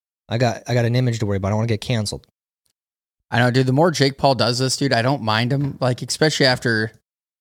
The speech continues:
Speaker 2: the Logan Paul stuff. And, uh, like, Jake Paul was, I saw a little clip of him. He was going off, like, sharing his brands. He's like, "Dude, I rep your brands all the time and you can't put mine out there." Yeah,
Speaker 1: Yeah.
Speaker 2: it's like, but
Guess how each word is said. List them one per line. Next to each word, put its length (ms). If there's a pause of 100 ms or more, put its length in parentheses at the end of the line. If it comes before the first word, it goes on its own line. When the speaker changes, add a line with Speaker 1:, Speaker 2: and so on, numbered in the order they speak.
(100)
Speaker 2:
the 80
Logan 280
Paul 240
stuff. 380
And, 320
uh, 360 (1300)
like, 120
Jake 240
Paul 240
was, 220
I 280
saw 280
a 20
little 160
clip 260
of 120
him. 160
He 120
was 180
going 220
off, 260
like, 200
sharing 520
his 100
brands. 360
He's 40
like, 140
"Dude, 120
I 60
rep 220
your 100
brands 300
all 120
the 80
time 320
and 80
you 80
can't 280
put 140
mine 280
out 160
there." 240 (540)
Yeah, 80
Speaker 1:
Yeah. 40
Speaker 2:
it's 80
like, 180 (120)
but 280